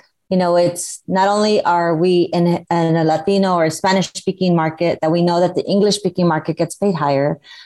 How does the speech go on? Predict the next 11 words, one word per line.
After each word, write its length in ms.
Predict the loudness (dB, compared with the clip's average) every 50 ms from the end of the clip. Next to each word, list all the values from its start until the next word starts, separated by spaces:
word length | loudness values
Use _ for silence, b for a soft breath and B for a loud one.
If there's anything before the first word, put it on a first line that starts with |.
| B B
but 120 | -4 -2 0
then 140 | 0 0 2
we 100 | 2 2
have 300 | 2 2 2 0 2 2
the 160 | 0 0 2
whole 300 | 2 2 2 2 0 0
fa-, 220 | 0 -2 0 2
you 120 | 2 0 0
factor 420 | 0 0 -2 -2 -2 -2 -2 0
in 300 | 2 2 0 0 -2 -6 B B B B _
women 640 | -2 0 2 2 2 2 0 0 -2 -4 -6 -10